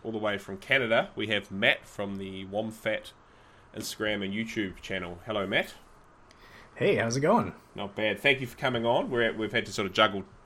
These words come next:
Speaker 1: um, times to make our, uh, uh, when you're awake and I'm awake available. Obviously,
Speaker 2: <laughs>
Speaker 1: there's a sixteen hour
Speaker 2: Yes.
Speaker 1: time difference between, um, uh, where you are in Canada and,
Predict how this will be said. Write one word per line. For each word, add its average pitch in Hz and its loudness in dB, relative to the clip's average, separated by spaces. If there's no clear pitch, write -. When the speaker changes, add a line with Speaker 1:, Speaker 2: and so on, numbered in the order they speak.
Speaker 1:
um, 90 -6
times 117 4
to - -6
make 95 -6
our, 87 -8
uh, 90 -16
uh, 87 -12
when 90 -6
you're 95 -2
awake 92 0
and 92 -6
I'm 92 -4
awake 92 -6
available. 95 -8
Obviously, 95 2
Speaker 2:
<laughs> - -16
Speaker 1:
there's 107 0
a 101 -4
sixteen 135 4
hour 107 8
Speaker 2:
Yes. 107 6
Speaker 1:
time 113 4
difference - -4
between, 92 -8
um, 90 -12
uh, - -12
where 95 2
you 101 4
are 95 8
in 90 -2
Canada 98 0
and, 87 -8